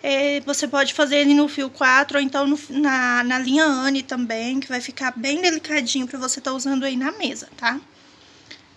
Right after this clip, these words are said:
Aliás, até nesse fio seis eu indicaria que vocês podem sim utilizar na mesa.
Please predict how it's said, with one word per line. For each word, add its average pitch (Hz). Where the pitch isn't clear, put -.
Aliás, 294
até 349
nesse 349
fio 294
seis 269
eu 302
indicaria 294
que 277
vocês 285
podem 294
sim 302
utilizar 269
na 269
mesa. 233